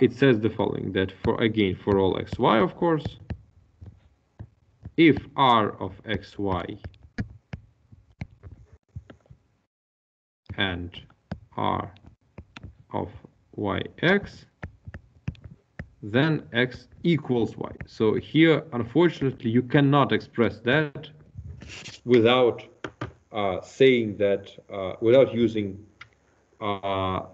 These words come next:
equality as an extra predicate symbol. So formally speaking, equality also is a predicate symbol, so you could write it like this.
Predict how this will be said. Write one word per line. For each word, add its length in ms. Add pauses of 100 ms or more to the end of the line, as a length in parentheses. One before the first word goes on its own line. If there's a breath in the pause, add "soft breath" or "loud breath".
(120)
equality 560
as 160
an 180
extra 340
predicate 440
symbol. 360
So 260
formally 340
speaking, 420
equality 520
also 380
is 160
a 60
predicate 440
symbol, 240
so 140
you 100
could 200
write 180
it 140
like 220
this. 280